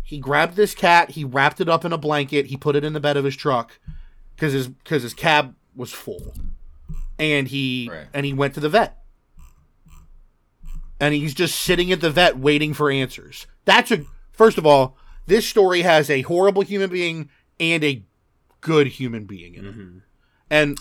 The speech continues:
Speaker 1: we need
Speaker 3: Yeah.
Speaker 1: more of that good person.
Speaker 3: Not everybody would do that. Nobody would
Speaker 1: No, no.
Speaker 3: take their time.
Speaker 1: No one else stopped. He's the only person that stopped.
Speaker 2: Yeah.
Speaker 1: Most people wouldn't. I would.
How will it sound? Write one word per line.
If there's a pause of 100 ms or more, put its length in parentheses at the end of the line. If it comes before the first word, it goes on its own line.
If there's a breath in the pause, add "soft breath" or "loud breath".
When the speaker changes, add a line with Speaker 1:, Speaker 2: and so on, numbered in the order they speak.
(120)
Speaker 1:
we
need
Speaker 3:
Yeah.
Speaker 1:
more
of
that
good
person.
Speaker 3:
Not
everybody
would
do
that.
Nobody
would
Speaker 1:
No, (140)
no.
Speaker 3:
take
their
time.
Speaker 1:
No
one
else
stopped. (180)
He's
the
only
person
that
stopped. (100)
Speaker 2:
Yeah. (680)
Speaker 1:
Most
people
wouldn't. (2500)
I
would.